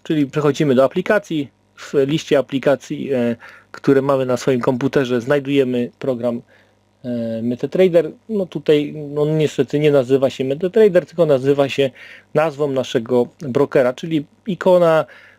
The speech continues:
logo i, i nazwa jest, e,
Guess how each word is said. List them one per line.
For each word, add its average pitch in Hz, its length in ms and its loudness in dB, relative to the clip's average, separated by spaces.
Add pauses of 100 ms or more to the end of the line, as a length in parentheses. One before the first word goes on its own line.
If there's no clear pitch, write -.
(120)
logo 139 580 4
i, 131 340 -2
i 131 60 -6
nazwa 127 640 0
jest, 123 400 -4
e, - 20 -6